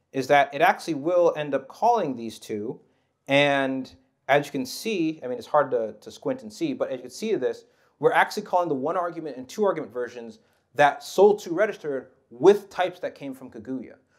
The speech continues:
So this allows you to do a crazy amount of interop that normally just wouldn't be possible,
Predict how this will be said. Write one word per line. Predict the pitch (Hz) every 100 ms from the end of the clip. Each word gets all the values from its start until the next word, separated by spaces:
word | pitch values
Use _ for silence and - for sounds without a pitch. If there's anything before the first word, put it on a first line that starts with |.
| _
So | 151
this | 214
allows | 220 208 190
you |
to | 170
do | 160
a | 143
crazy | - 160 190 208 190
amount | 165 147
of | 127
interop | 190 151 123 120 - _
that | 147 139
normally | 139 190 196 147
just | 165 -
wouldn't | 151 143
be | 131
possible, | - 175 214 - 120 113 110